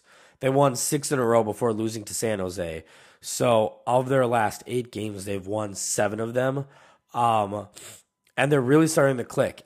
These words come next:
And truthfully, they still don't have some of their guys back. They got some different lines going about. You see Hartman out there with, um,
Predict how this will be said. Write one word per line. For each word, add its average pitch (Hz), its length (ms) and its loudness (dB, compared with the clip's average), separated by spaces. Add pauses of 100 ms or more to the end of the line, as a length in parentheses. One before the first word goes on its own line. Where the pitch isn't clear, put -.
And 104 320 -6
truthfully, 143 600 0
they 123 240 -2
still 135 320 -2
don't 120 200 -2
have 110 260 -4
some 113 180 -4
of 107 80 -6
their 101 120 -6
guys 95 400 -4 (580)
back. 147 420 2
They 127 240 -4
got 117 300 0
some 104 500 -4
different 139 400 -2
lines 117 480 0
going 120 260 2
about. 120 440 2
You 104 220 -10
see 107 340 -6
Hartman 120 440 -4
out 107 260 -4
there 107 260 -2
with, 104 360 -6
um, 92 380 -2